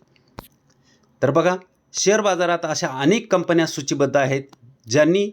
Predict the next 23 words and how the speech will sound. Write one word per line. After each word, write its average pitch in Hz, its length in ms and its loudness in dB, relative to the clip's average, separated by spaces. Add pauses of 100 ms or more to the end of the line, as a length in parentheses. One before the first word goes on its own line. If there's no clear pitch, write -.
(200)
त्यांच्या 165 300 2
गुंतवणूकदारांना 139 1160 0
अल्पावधीत 151 680 0
भरघोस 117 480 -2
परतावा 113 440 0
दिला 104 220 -2
आहे. 98 220 -4 (460)
आज 185 200 0
आम्ही 196 180 2
तुम्हाला 170 460 0
अशाच 185 360 -2
एका 165 300 0
शेअरबद्दल 135 460 -2
सांगत 147 380 0
आहोत, 165 220 2
ज्याने 131 220 4
गुंतवणूकदाराला 127 800 0
चांगला 165 380 0
परतावा 127 420 0
दिला 110 220 0
आहे. 107 200 -6 (380)
आम्ही 190 220 2
श्री 156 320 -2